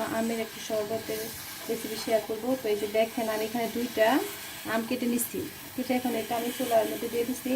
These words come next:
এই আমটা আমি, এখানে আমি পানি দিয়ে দিব। এক,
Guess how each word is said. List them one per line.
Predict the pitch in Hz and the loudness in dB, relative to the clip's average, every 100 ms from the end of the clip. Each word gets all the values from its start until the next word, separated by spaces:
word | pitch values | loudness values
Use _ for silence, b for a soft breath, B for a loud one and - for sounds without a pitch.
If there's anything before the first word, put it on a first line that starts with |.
| 233 | 2
এই | 226 226 | 2 2
আমটা | 240 - | 2 0
আমি, | 226 220 233 | 0 0 -6
এখানে | 233 233 233 | -6 -4 -2
আমি | 240 - | -2 0
পানি | 254 220 220 | 0 0 -2
দিয়ে | 220 | -2
দিব। | 220 233 302 359 - - - - - - - - - - - - | 0 4 4 4 0 0 0 0 0 0 0 0 0 0 0 2
এক, | - | 4